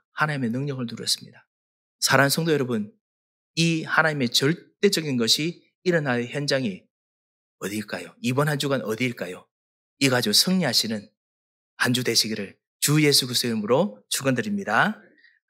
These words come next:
기도하겠습니다. 하나님 아버지, 은혜를 감사드립니다. 오늘 우리들에게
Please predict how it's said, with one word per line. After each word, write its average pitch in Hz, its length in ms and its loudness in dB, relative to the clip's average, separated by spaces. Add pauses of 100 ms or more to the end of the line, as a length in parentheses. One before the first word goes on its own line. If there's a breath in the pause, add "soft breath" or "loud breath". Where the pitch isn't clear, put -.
(120)
기도하겠습니다. 95 680 -6 (1700 soft breath)
하나님 165 280 6
아버지, 156 460 4
은혜를 156 340 4
감사드립니다. 127 1040 2 (220)
오늘 156 220 6
우리들에게 147 760 2